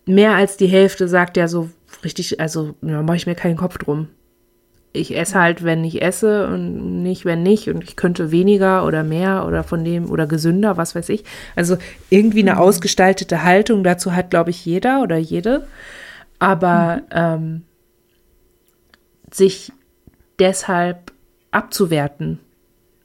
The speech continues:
Speaker 2: Mhm.
Speaker 1: äh, ne, und, und sich zu schämen, dass man's nicht besser hinkriegt, ist ja, das kann ja eigentlich nur entstehen, weil man einen gewissen Anspruch hat. Und da kann ja auch gut sein, mal zu gucken, wo kommt der Anspruch eigentlich her? Hab ich den
Speaker 2: Ganz sicher,
Speaker 1: an mich
Speaker 2: ja.
Speaker 1: selber, weil ich weiß, ich bin
Speaker 2: Mhm.
Speaker 1: funktioneller, wenn ich frühstücke?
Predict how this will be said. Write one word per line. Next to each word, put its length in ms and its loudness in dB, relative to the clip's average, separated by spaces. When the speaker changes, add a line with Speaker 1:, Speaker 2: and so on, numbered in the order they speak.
Speaker 2:
Mhm. 320 0
Speaker 1:
äh, 180 -16
ne, 260 0
und, 360 -6
und 140 -4
sich 160 -8
zu 100 -10
schämen, 420 -2
dass 180 -6
man's 200 -8
nicht 140 -10
besser 220 -4
hinkriegt, 480 -8
ist 220 -4
ja, 200 -2
das 240 -4
kann 260 0
ja 180 2
eigentlich 460 -4
nur 140 -2
entstehen, 400 -4
weil 100 -2
man 160 -4
einen 140 -6
gewissen 280 -8
Anspruch 440 -8
hat. 180 -8
Und 160 0
da 80 2
kann 200 0
ja 220 0
auch 260 -2
gut 220 -6
sein, 180 2
mal 140 -2
zu 140 -14
gucken, 340 -10
wo 60 -8
kommt 240 -4
der 100 -4
Anspruch 400 -6
eigentlich 420 -8
her? 300 0
Hab 160 -8
ich 140 -4
den 140 2
Speaker 2:
Ganz 240 0
sicher, 100 -2
Speaker 1:
an 100 0
mich 120 -2
Speaker 2:
ja. 60 -14
Speaker 1:
selber, 400 0
weil 200 0
ich 280 -8
weiß, 340 0
ich 120 -12
bin 120 -4
Speaker 2:
Mhm. 40 -6
Speaker 1:
funktioneller, 680 -2
wenn 160 0
ich 140 -8
frühstücke? 640 -8